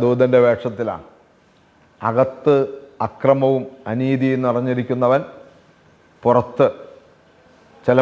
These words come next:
പ്രത്യേക സ്ഥാനങ്ങൾക്കും സുഖങ്ങൾക്കൊക്കെ വേണ്ടി വെളിച്ച ദൂതൻ്റെ വേഷം കെട്ടും. അപ്പോൾ ആ, ആ സിനിമ കാണുന്ന നമുക്ക്, ആ സിനിമ കാണുന്ന നമുക്ക് ഈ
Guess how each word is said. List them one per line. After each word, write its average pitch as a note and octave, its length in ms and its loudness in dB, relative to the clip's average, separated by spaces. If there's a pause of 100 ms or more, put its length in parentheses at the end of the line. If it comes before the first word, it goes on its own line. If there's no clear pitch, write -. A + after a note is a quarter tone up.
പ്രത്യേക C3+ 400 2 (1600)
സ്ഥാനങ്ങൾക്കും B2+ 840 2
സുഖങ്ങൾക്കൊക്കെ B2+ 720 -2
വേണ്ടി A#2+ 220 -2 (640)
വെളിച്ച C3 340 0 (140)
ദൂതൻ്റെ B2 420 0
വേഷം A#2 280 0
കെട്ടും. G2+ 200 -8 (180)
അപ്പോൾ C3+ 220 2 (140)
ആ, - 20 4 (300)
ആ - 20 2 (160)
സിനിമ C#3+ 480 2
കാണുന്ന C#3 320 2 (140)
നമുക്ക്, C3+ 360 -2 (440)
ആ C3 40 4 (120)
സിനിമ C#3+ 400 2
കാണുന്ന C#3 320 0 (120)
നമുക്ക് B2+ 340 -6 (1900)
ഈ - 20 0